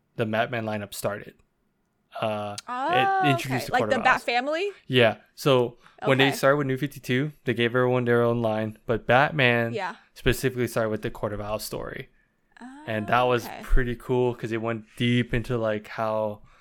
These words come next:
Speaker 1: Gotham operates, all this stuff. So it's really cool.
Speaker 2: Detective work,
Speaker 1: Yeah.
Speaker 2: all that jazz.
Speaker 1: But it was cool that this was vaguely, like, roughly what it was based off of.
Speaker 2: No, it was, it was not. It was pulling from other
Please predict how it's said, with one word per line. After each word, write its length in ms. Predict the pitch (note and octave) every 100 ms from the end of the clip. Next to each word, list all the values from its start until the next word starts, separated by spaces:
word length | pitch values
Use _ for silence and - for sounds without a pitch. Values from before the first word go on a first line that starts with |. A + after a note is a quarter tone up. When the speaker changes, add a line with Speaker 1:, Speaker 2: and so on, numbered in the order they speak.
| - - - -
Speaker 1:
Gotham 440 | G#2 G#2 A#2 A2+
operates, 840 | G#2+ G#2 G#2+ G#2+ G#2+ G#2+ G#2+ G#2 A2
all 180 | G2+ G#2
this 140 | G2+
stuff. 480 | - G#2 G#2 G#2 -
So 140 | - -
it's 140 | -
really 180 | C3+ - -
cool. 280 | - - _ _ _ _ - _ _ _ _ -
Speaker 2:
Detective 580 | - - A#3 A#3 A3 G#3
work, 220 | A3 G3+
Speaker 1:
Yeah. 140 | - A#3
Speaker 2:
all 160 | G3+
that 260 | F#3+ D#3 _
jazz. 600 | - D#3+ F3+ E3 F#3 - -
Speaker 1:
But 180 | G2+ _ _ _
it 80 | C3+
was 140 | D3+ -
cool 240 | C3+ C#3
that 280 | C3+ B2+ - -
this 200 | B2 -
was 180 | B2 - _ _ _ - C3 A2+ - _
vaguely, 380 | A2+ A2 A2 B2
like, 260 | B2+ G#3 - C#3+ C3
roughly 340 | A2 - A2+
what 160 | G#2+ A2
it 40 |
was 120 | A2
based 220 | - G#2 G#2
off 180 | G2+
of. 260 | A2 A2+ D#3 _ _ _ _ _ _ _ _ -
Speaker 2:
No, 200 | C4 C4
it 60 |
was, 160 | C#4 - -
it 80 | C4
was 120 | C4+
not. 140 | A#3 -
It 40 |
was 120 | D#4
pulling 260 | - C5 C5
from 160 | E4 A3
other 560 | B3+ C#4 B3 A3+ A3+